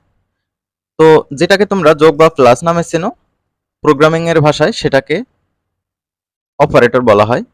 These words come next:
তো এটি হচ্ছে, আহ, এটি যোগ অপারেটর, ঠিক আছে? যোগ অপারেটরের কাজ হচ্ছে যোগ করা, আর বিয়োগ অপারেটরের কাজ হচ্ছে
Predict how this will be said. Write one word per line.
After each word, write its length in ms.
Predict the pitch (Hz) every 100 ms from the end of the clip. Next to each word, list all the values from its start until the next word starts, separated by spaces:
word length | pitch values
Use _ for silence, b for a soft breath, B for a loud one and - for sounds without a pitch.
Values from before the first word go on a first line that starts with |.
| _ _ _ -
তো 80 | 127
এটি 260 | 156 156 180
হচ্ছে, 240 | 170 -
আহ, 960 | 254 _ _ _ _ _ 117 113 113 - _ _ _ _ _ _ -
এটি 380 | 143 170 196 240 110
যোগ 200 | 104 143
অপারেটর, 460 | 127 117 120 104 92 - -
ঠিক 100 | 160
আছে? 220 | 240 - _ _ _ _ -
যোগ 240 | 110 175
অপারেটরের 480 | 180 175 180 190 180
কাজ 220 | 185 165
হচ্ছে 240 | 165 - 226 - _ _
যোগ 180 | 156 160
করা, 220 | 113 90 - _ _ _ _ _ _ _
আর 280 | - 120 120 - _ -
বিয়োগ 280 | 120 170 180
অপারেটরের 420 | 175 180 185 180
কাজ 260 | 175 156
হচ্ছে 220 | 160 -